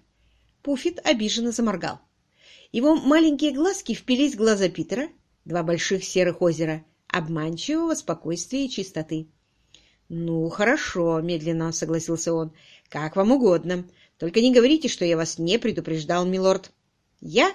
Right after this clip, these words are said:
категорически не согласен». «Ну скажите, ведь труба же не рухнет вниз от выстрела?» — спросила Харриет. «Не рухнет ли труба?» — усмехнулся Пуффет. «Если вы так любите старика, лучше подставить свою голову.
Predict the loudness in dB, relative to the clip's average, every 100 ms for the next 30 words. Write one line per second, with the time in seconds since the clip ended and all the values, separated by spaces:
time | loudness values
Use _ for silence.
0 | -2 -2 4 4 4 2 -6 -6 -4 -4
1 | -2 -2 -4 -10 -14 _ _ _ _ _
2 | _ _ -20 -20 -16 -12 -6 -2 0 -2
3 | -2 -6 -2 0 2 0 0 0 4 4
4 | 2 -6 2 2 4 0 -2 -4 -4 -6
5 | -6 -10 _ _ _ -10 -8 -4 -6 -4
6 | -6 -6 -14 _ _ _ _ _ -12 -4
7 | 0 0 -2 -6 -2 -4 -2 -4 0 0
8 | 2 0 -8 _ _ _ -16 -8 -8 -6
9 | -10 -8 -8 -8 -8 -14 _ _ -20 _
10 | -6 0 0 4 2 2 0 -2 -2 0
11 | 0 4 2 2 -2 -2 -4 2 4 4
12 | 2 2 2 2 0 -2 -6